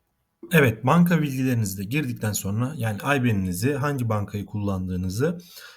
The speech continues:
daha sonra yine kimliğinizi soruyor burada. Onları ve şuradaki koşulları kabul ettikten sonra submit diyoruz.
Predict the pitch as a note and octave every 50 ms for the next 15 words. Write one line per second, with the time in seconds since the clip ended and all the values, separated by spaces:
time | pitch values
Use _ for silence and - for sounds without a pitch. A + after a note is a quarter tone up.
0 | _ _ - C#3 C#3+ C#3 C3 B2 - C3 C3 B2+ B2+ C3 C3 B2 A#2+ - - C3
1 | C3 C3+ C3 C3 B2 B2 A#2+ - A2+ G#2 F#2+ G2 F#2 F2+ E2+ F2 F2 F2+ G2+ B2
2 | C3+ - - C#3+ D3 C#3+ A#2+ G#2 G2 F#2+ B2+ C#3 - - B2+ A2+ - - - -
3 | C3 B2+ A#2+ - B2 A#2 A#2 - _ - B2 A#2 - - A2+ G#2 G#2 G2+ F#2+ F#2
4 | - C3 B2+ B2 A2 G#2+ G#2 - - - _ - G2+ F#2+ F2 - - C3 G#2+ F2+
5 | F2+ - - C3+ C3 B2+ - A#2 A2 G2 - _ - G2 F#2 F#2 A2 C#3 E3 E3+
6 | E3+ E3+ E3+ -